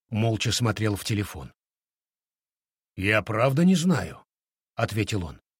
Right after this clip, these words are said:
«Похоже, что-то вроде нимба. Этим человеком может быть кто-то, кто умер в туннелях. Не знаю», — он пожал плечами. Мина сосредоточенно рассматривала снимок,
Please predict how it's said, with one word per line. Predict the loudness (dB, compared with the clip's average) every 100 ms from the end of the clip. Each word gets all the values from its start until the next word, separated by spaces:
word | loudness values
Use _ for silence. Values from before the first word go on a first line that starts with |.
| _ _ -4
«Похоже, | -2 2 2 4
что-то | 4 4 4 4
вроде | 6 6 8 8 6
нимба. | 4 6 8 8 6 4 0 -10 _ _ _ _ _ _ _ _
Этим | -4 -2 0
человеком | 0 2 4 4 4 4 -2 -4 -12 _ _ -4
может | 2 4 4 4
быть | 2 2
кто-то, | -2 2 6 6 4 -2 -6 _
кто | -4 -2
умер | 2 4 4
в | 4
туннелях. | 4 6 6 6 2 -4 -20 _ _ _ _
Не | 0 4 4
знаю», — | 4 2 2 2 0 -6 _ _ _ _ _
он | -2 0
пожал | 0 0 0
плечами. | -2 -4 -6 -8 -14 -18 _ _ _ _ _ _ _ _ _ _ _ _ _ _ _
Мина | 0 4 6 4
сосредоточенно | 2 0 0 2 2 2 2 2
рассматривала | 2 2 2 2 2 2 2
снимок, | 2 2 4 2 -2